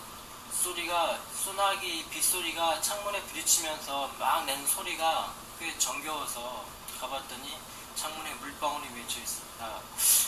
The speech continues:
그리고 그 창문 사이로 비춰지는 저 멀리 있는 풍경들이 아른아른 아른거리면서 아지랭이처럼 보이면서 상당히 그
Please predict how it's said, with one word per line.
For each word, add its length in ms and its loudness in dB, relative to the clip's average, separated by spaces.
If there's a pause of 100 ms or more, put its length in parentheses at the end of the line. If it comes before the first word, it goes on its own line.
(140)
그리고 200 -8 (100)
그 400 -6 (540)
창문 380 0
사이로 480 -2 (340)
비춰지는 580 -2
저 440 0
멀리 200 -4
있는 220 -8
풍경들이 680 -4 (1300)
아른아른 580 2
아른거리면서 1080 -2 (760)
아지랭이처럼 840 0
보이면서 500 -10 (840)
상당히 460 -2
그 260 -8